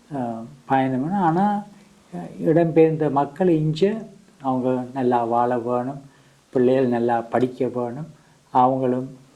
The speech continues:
இயேசுவுக்கு சாட்சியா அமைய வேணும். இப்ப அவங்க எல்லாம் இந்த நாடுகள்ல சிலருக்கு பக்தி, அந்த சமயப்பற்று இல்லாமலும் போறது. அப்ப இவங்களும்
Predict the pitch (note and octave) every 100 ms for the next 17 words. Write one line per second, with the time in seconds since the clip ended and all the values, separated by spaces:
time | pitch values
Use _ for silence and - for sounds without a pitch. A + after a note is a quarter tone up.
0 | _ _ _ C#3+ C3+ C3+ - C3 B2+ -
1 | C3 A#2+ - A#2 B2+ B2 - C3 B2+ A#2+
2 | A#2 B2 B2 A2+ A#2+ D3 D#3 B2 A2+ C#3+
3 | D#3 C#3+ C3+ C#3+ G#3 - - - _ -
4 | D#3 F#3 E3 D3+ D3 D3 C#3+ C#3+ E3+ G3
5 | - - _ - - D#3+ D3 D#3 C#3+ D3
6 | - D3 C#3+ - - _ _ _ _ _
7 | - C3 B2+ - B2+ C3 C3 - - _
8 | _ - C#3+ B2+ - B2+ C3 C3 C3 B2+
9 | B2 - C#3 C#3+ - B2 C#3 C#3+ C#3+ C#3+
10 | C#3+ C#3+ C3+ D3 D#3 E3 A3 E3+ - D#3+
11 | D3 F3+ F#3 G3+